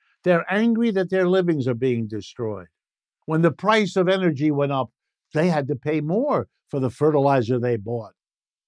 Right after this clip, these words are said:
because it's made with energy. They had to pay more to run their tractors, run by energy. Meanwhile, the government, to placate the mass of people who were freaking out about food prices,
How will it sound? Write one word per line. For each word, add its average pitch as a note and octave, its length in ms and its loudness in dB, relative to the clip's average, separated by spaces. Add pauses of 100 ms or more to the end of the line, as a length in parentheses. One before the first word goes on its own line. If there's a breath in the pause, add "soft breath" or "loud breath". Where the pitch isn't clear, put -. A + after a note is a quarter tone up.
(100)
because A#2+ 280 -4
it's A#2+ 180 -4
made B2 260 -2
with G2+ 200 -8
energy. A#2+ 500 -4 (840)
They F3+ 100 0
had F3 180 2
to D#3 80 -2
pay D#3+ 220 2
more F3+ 280 2
to D3+ 80 4
run D#3 220 0
their D#3 140 4
tractors, A#2+ 720 -6 (340)
run A2 220 -2
by G#2+ 180 -6
energy. C3+ 520 -2 (800)
Meanwhile, F#3 580 4
the D3+ 120 4
government, F3 560 2
to E3+ 80 2
placate F#3 640 2
the F3 80 -2
mass E3 360 -4
of B2 180 -8
people F#3 420 -4 (160 soft breath)
who G3 120 6
were D#3+ 140 8
freaking D#3 460 -2
out E3+ 200 0
about C3+ 320 -2
food A#3+ 320 -2
prices, C3+ 480 -4